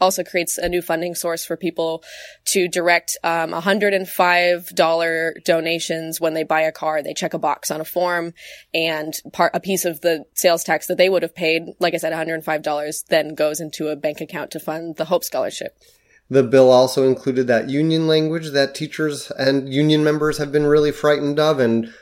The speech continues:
Speaker 2: and we have to s-, wait and see what it's going to do, and a whole variety of other things. Um, the In God We Trust, my favorite bill from the legislative session, because I'm not quite sure what it does except for put a sign in front of every school saying, "In God We Trust."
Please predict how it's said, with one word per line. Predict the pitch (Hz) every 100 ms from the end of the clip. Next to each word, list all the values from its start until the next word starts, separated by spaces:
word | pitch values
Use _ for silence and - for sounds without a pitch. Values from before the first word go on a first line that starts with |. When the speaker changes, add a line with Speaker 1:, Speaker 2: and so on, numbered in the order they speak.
| _ -
Speaker 2:
and | 120
we | 135
have | 117
to |
s-, | 104 -
wait | 120 143 131
and | 117
see | 110 147
what | 139 127
it's | 131
going | - 127
to | 120
do, | 123 151
and | 143
a | 127
whole | 170 190
variety | 151 151 156 160
of | 160
other | 143 147 147
things. | 147 151 156 156 156 - - - - -
Um, | 113 107 104 - _ _ _ -
the | 131
In | 165
God | 160 151 156
We | 156
Trust, | - 156 160
my | 135
favorite | 131 131 135 127
bill | 135 143 156
from | 143 139
the | 139
legislative | 131 127 139 135
session, | 139 127 156
because | 147 123
I'm | 113
not | 117 -
quite | 120
sure | - 131
what | 131
it | 120
does | 120 131 131
except | 131 123 -
for | 117 113 - -
put | 123
a |
sign | 113 113 120 123
in | 120
front | 123
of | 120
every | 117 120
school | - 151 147
saying, | 127 117
"In | 113
God | 107 101
We | 113
Trust." | - 226 247 - -